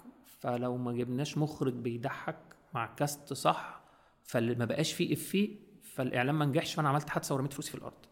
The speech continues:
فبيح-، بيح-، بيح-، بيحسب إن ده high risk. ده في حالة إنه ما اشتركش كشخص أو ما اشتراش الموضوع.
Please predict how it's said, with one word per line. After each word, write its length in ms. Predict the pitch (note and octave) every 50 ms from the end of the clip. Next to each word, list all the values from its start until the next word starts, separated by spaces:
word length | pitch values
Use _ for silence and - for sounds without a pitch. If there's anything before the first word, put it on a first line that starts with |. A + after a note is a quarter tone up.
| - - - - - - _ _ _ -
فبيح-، 420 | - A#2 A#2+ - - - - - -
بيح-، 200 | - - - B2+
بيح-، 420 | B2 B2+ B2+ A#2+ A2+ A#2 - -
بيحسب 360 | C3 B2+ - - - - C#3
إن 180 | C3+ B2 B2 A#2+
ده 180 | B2 D#3 D#3+ - - - - - - - _ _ _ -
high 320 | D3+ D3+ D3 C#3+ B2+ A#2 A2+
risk. 220 | - - - - - - - - _ _ _ _ _ _ _ _ _ _ _ _ _ _ _ _ _ _ _ -
ده 180 | - C3+ A#2+ -
في 120 | - -
حالة 200 | - D3+ D#3+ E3 D#3+
إنه 180 | D3 D3 D3
ما 60 | C#3 C#3
اشتركش 400 | - - - - E3+ - - -
كشخص 500 | - - - - - - - - - -
أو 240 | - C#3+ D3 D3+ D3+ D3+ - - - - - - - - - -
ما 100 | - -
اشتراش 380 | C#3 - - - B2+ C#3 - -
الموضوع. 420 | D#3 C3+ A#2+ A2 A2 B2 B2+ C3+